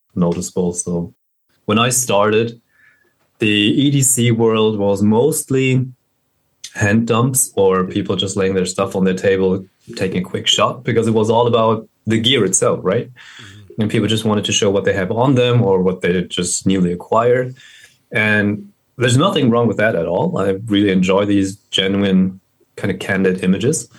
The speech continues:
Speaker 1: But I come from a background where I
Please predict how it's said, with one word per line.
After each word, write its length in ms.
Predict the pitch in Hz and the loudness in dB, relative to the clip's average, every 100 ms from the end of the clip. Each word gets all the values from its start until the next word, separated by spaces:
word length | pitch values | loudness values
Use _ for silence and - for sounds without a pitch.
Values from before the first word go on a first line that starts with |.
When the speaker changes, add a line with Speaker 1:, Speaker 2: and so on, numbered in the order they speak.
| - - - _ _ _ | -20 -20 -20 _ _ _
Speaker 1:
But 380 | 113 110 113 - | -2 0 -2 -2
I 180 | 120 127 | -2 0
come 220 | 131 123 | 0 0
from 220 | - 117 | 2 2
a 80 | 101 | 2
background 520 | 104 104 107 101 95 | 0 0 0 0 2
where 220 | 98 98 | 2 2
I 400 | 98 95 92 95 | 2 0 0 -2